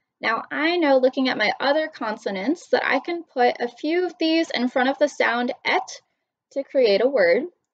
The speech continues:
including the word bet. Whoops. Okay. Bet. Now, as you're doing this activity, you want to be recording a list of the words that you create.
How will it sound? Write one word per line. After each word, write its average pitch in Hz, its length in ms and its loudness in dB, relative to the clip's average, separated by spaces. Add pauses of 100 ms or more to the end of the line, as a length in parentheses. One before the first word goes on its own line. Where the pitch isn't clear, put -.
(380)
including 294 580 4
the 190 120 4
word 175 420 4 (500)
bet. - 460 -4 (840)
Whoops. - 280 -20 (1500)
Okay. 370 120 -20 (800)
Bet. - 340 -16 (480)
Now, 254 260 -4
as 311 300 -2
you're 415 100 4
doing 339 200 0
this 339 160 -6
activity, 320 640 -2
you 302 120 4
want 233 220 2
to 294 100 -6
be 262 120 0
recording 294 640 2
a 359 80 0
list 285 260 4
of 311 120 0
the 311 120 4
words 208 260 2
that - 120 -2
you 240 120 -4
create. 302 560 0